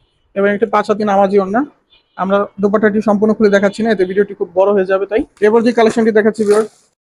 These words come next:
খুব একদম নিউ কালেকশন। এটা থাকবে ড্রেসের ফ্রন্ট পোর্শনটি, all over প্রিন্ট থাকবে এবং বা-, কাজ করা থাকবে, সিকোয়েন্সের কাজ করা, এমব্রয়ডারি কাজ করা, ডলার বসানো থাকবে এবং এটা থাকছে ব্যাক পার্ট। এবং এর সাথে পেয়ে যাচ্ছেন একটি প্যান কাট সালোয়ার এবং পাঁচ হাতি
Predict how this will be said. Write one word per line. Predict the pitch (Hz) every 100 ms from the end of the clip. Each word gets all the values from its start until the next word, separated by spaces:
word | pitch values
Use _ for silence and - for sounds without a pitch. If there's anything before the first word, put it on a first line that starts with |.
| _ _ _ _
খুব | 233
একদম | 220 208 208
নিউ | 208
কালেকশন। | 208 208 190 226 285 - _
এটা | 202 220
থাকবে | 214 214
ড্রেসের | 202 202 214
ফ্রন্ট | 208 208 196
পোর্শনটি, | 196 202 196 277 - _ _ _ _ _ _ _ _ _ _ 196
all | 214
over | 214 214
প্রিন্ট | 220 220
থাকবে | 220 254
এবং | 202 202
বা-, | 185 - -
কাজ | 190 190
করা | - 208
থাকবে, | 202 196 233
সিকোয়েন্সের | 208 196 208 208
কাজ | 196 190 -
করা, | 196 202 - -
এমব্রয়ডারি | 190 196 202
কাজ | 196 190
করা, | 196
ডলার | 185 180 196
বসানো | 202 196 180
থাকবে | 185 196 277 -
এবং | 180 190
এটা | 202
থাকছে | 202 190 247
ব্যাক | 190 -
পার্ট। | 147 - _ -
এবং | 196 208
এর | 214
সাথে | 233 226
পেয়ে | 226 214
যাচ্ছেন | 214 226
একটি | 208 269 339 - _ _ _ _ _ _ _ _ 196
প্যান | 196
কাট | 214 208
সালোয়ার | 226 202 277 - _ _ - _ _
এবং | 180 190
পাঁচ | 190 208 214
হাতি | 202